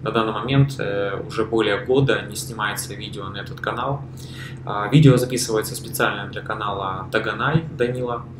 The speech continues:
А, значит, что хотелось бы сказать. Э,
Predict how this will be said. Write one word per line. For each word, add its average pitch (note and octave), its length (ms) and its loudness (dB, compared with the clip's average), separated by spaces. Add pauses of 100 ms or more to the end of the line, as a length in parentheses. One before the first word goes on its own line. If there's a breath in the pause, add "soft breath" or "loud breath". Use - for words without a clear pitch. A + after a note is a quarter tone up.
(460 loud breath)
А, G#2 460 -4 (340)
значит, - 340 -4
что - 220 0
хотелось B2 400 2
бы A2+ 80 -2
сказать. - 600 0
Э, G2 380 -2